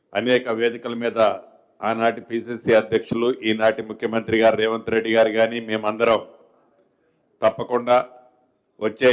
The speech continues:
ఇందిరమ్మ రాజ్యంలో మీడియా మిత్రులకి హౌస్ సైట్స్కి సంబంధించిన అంశాన్ని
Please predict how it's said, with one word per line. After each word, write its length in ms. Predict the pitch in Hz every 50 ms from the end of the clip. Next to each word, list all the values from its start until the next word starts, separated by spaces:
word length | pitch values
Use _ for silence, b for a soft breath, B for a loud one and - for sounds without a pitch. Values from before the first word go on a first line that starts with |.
| 117 117
ఇందిరమ్మ 360 | 113 117 120 117 117 117 117 113 113
రాజ్యంలో 480 | 110 110 107 104 110 110 110 110 110 104 95 92 - - - _ _ _ - 98
మీడియా 280 | 107 113 113 120 120 113 110
మిత్రులకి 520 | 113 110 - - 113 110 107 107 - 107 92 85 80 - _ _ _ _ _ _ _ _ _ _ _ _ _ _ _ _ _ _ _ _ _ _ _ _ _ _ _ _ _ _ _ _ _
హౌస్ 300 | 92 98 117 131 135 - -
సైట్స్కి 440 | 123 123 127 127 - - 123 117 113 110
సంబంధించిన 540 | 117 113 113 117 117 113 113 110 107 120 110 107 107
అంశాన్ని 500 | 107 104 - 120 117 117 113 113 107